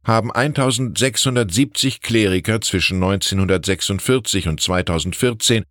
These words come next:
mindestens dreitausendsechshundertsiebenundsiebzig Minderjährige missbraucht. Doch nun zeigt sich in Bayern, dass kein einziger Täter von der Justiz bestraft wurde. Dreihunderteinundzwanzig beschuldigte Kleriker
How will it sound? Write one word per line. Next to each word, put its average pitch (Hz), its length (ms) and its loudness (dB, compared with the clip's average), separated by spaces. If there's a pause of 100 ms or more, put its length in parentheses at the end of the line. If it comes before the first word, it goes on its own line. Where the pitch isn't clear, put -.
(100)
mindestens 143 720 0
dreitausendsechshundertsiebenundsiebzig 113 2250 0
Minderjährige 76 680 0
missbraucht. 80 600 -2 (280)
Doch - 160 -2
nun 151 220 2
zeigt 131 320 0
sich 113 160 -2
in 107 140 0
Bayern, 113 320 2
dass 120 220 0
kein 107 280 0
einziger 117 560 0
Täter 95 520 0
von 104 180 -2
der 107 100 4
Justiz - 600 0
bestraft - 640 -2
wurde. 78 260 0 (280)
Dreihunderteinundzwanzig 143 1300 0
beschuldigte 123 640 0
Kleriker 104 640 2